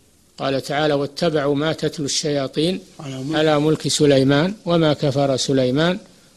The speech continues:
Speaker 1: ولكن الشياطين كفروا يعلمون الناس السحر"، فدل على أن تعليم السحر كفر. ولما أنزل الله الملكين يعلمان السحر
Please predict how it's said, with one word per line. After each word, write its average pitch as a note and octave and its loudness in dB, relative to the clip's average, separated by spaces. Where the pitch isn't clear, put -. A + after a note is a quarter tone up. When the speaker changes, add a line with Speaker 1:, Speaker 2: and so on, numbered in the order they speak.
Speaker 1:
ولكن D#3 2
الشياطين C#3+ -2
كفروا D3+ -2
يعلمون C#3+ 0
الناس C#3 -4
السحر"، B2+ -6
فدل D#3+ 0
على D3 2
أن D3 -2
تعليم D3+ -4
السحر E3 -2
كفر. C3+ 0
ولما D#3+ 0
أنزل D#3+ 0
الله D3 0
الملكين C#3+ 0
يعلمان C#3+ -2
السحر E3 -2